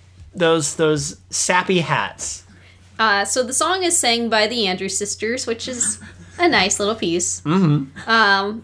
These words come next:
Speaker 2: it's cute. It, it's about, uh, two hats that fall in love, and then trying, uh, Johnny Fedora is trying to get back to his love, Alice Bluebonnet, after she's been bought.
Speaker 1: This is, like, what, the second or third short that's been set in the turn of,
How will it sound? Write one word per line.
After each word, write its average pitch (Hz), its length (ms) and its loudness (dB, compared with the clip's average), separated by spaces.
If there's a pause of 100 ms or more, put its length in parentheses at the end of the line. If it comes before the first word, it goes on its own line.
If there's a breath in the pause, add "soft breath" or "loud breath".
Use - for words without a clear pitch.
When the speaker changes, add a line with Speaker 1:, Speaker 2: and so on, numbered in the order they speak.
(140)
Speaker 2:
it's 453 160 0
cute. - 280 2 (200)
It, 247 200 2
it's 254 120 -4
about, 285 220 2 (200)
uh, 226 300 2
two 285 160 -4
hats 233 380 -2
that 320 160 -4
fall 226 220 2
in 254 120 -6
love, 202 320 0
and 240 160 -6
then 262 380 -8
trying, 214 600 -6
uh, 202 380 2 (240 loud breath)
Johnny 226 260 2
Fedora 220 380 0
is 214 80 -2
trying 202 200 0
to 202 60 -2
get 214 180 0
back 196 220 2
to - 100 -6
his 233 120 -2
love, 202 260 0
Alice 202 300 4
Bluebonnet, 190 600 0
after 202 340 -2
she's 196 280 -4
been 233 200 -2
bought. 180 340 2 (500)
Speaker 1:
This 170 300 2
is, 220 140 -2
like, 208 260 2
what, 143 400 0
the 120 560 2
second 160 400 0
or 120 100 0
third 160 520 2
short 180 340 2
that's 185 140 -4
been 180 140 -2
set 180 240 0
in - 40 -4
the 185 80 -2
turn 185 260 0
of, 185 200 -6